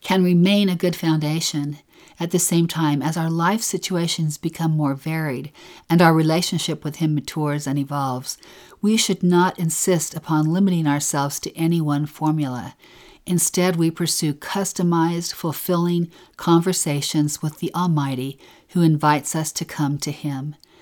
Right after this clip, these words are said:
Checklist approaches are not adequate for such conversations. No, instead I approach him with profound respect. I chat with him along the way. I plead for heavenly grace,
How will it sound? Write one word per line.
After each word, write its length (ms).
Checklist 540
approaches 600
are 160
not 460
adequate 500
for 140
such 300
conversations. 1040
No, 380
instead 400
I 120
approach 460
him 140
with 280
profound 500
respect. 640
I 120
chat 340
with 160
him 120
along 300
the 80
way. 400
I 60
plead 400
for 140
heavenly 360
grace, 540